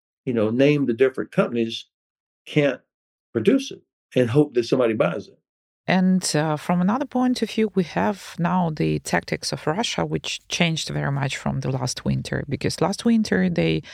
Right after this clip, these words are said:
Speaker 2: targeted mainly infrastructure, like a civilian infrastructure, electricity and all the other. But now what they do, they specifically target in the industry and defense industry in Ukraine.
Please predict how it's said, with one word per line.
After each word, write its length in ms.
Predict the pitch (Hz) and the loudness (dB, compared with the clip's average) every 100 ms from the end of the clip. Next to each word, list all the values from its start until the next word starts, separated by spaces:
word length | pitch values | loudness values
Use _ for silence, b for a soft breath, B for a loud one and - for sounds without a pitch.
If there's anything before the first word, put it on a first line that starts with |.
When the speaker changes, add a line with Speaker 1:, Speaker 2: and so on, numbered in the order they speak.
| B - | B 0
Speaker 2:
targeted 560 | 160 156 147 139 147 - | 2 4 0 -2 -4 -2
mainly 600 | 151 151 147 143 143 139 B B B B B | 0 2 2 2 2 -2 B B B B B
infrastructure, 760 | - 160 - - 143 127 - 143 | -2 0 0 -2 -2 -4 -2 0
like 200 | 131 - | 0 0
a 40 | |
civilian 480 | - 170 180 151 143 | 0 2 2 2 0
infrastructure, 960 | 131 123 143 - - - - - 131 131 | -2 -4 -6 -2 -2 -4 -6 -6 -6 -2
electricity 720 | 156 - - 202 196 170 156 | -2 0 0 0 2 0 0
and 160 | 147 139 | 0 0
all 140 | 139 | -2
the 120 | 135 135 | -2 -4
other. 240 | 135 139 B B B | -4 -8 B B B
But 220 | 160 - | -4 0
now 260 | 165 220 190 | 2 2 2
what 240 | 143 156 | 0 -2
they 140 | 147 135 | -2 -2
do, 400 | 139 170 202 202 | 0 0 0 -2
they 100 | 147 | -2
specifically 600 | 151 - - 196 - - 190 | -2 -4 -4 -4 -2 -2 -2
target 380 | 156 165 - | -2 -4 -6
in 200 | - 160 | -4 -4
the 380 | 147 143 143 139 - | -2 -2 -2 -4 -2
industry 500 | 160 - - - - _ _ _ _ - | -2 -2 -6 -8 -10 _ _ _ _ -2
and 280 | 175 160 - | 0 -2 -4
defense 400 | - 135 131 - | -2 -2 -4 -6
industry 420 | 123 - - - | -6 -6 -6 -6
in 60 | |
Ukraine. 420 | - - - - | -6 -8 -8 -8